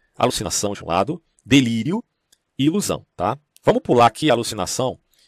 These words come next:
e ilusão, porque eu já tratei disso em outros vídeos. Mas o delírio representa, geralmente, uma certeza que você tem, sem correspondência com a realidade. O que, em outros termos, pode se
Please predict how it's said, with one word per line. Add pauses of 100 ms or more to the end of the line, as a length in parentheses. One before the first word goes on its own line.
e
ilusão,
porque
eu
já
tratei
disso
em
outros (240)
vídeos. (840)
Mas
o
delírio
representa,
geralmente,
uma
certeza
que
você
tem, (320)
sem
correspondência
com
a
realidade. (380)
O
que,
em
outros
termos,
pode
se